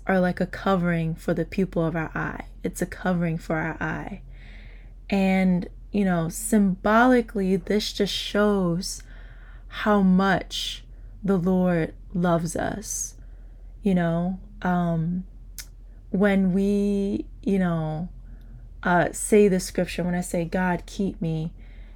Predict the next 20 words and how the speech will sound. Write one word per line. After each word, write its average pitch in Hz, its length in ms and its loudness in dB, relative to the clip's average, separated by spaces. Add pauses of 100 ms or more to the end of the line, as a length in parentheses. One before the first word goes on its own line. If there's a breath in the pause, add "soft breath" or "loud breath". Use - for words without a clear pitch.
(100)
you 196 100 2
know, 165 260 0
keep - 280 0
me 196 140 4
as 175 100 0
the - 180 -2
apple 175 280 0
of 165 60 -2
the 170 160 0
eye, 170 180 0
hide 190 440 0
me 185 120 4
under 175 160 2
the 170 100 0
shadow 170 300 0
of 156 100 -2
thy 160 160 0
wings," 165 680 -2 (720 soft breath)
you 196 120 2
know, 175 280 0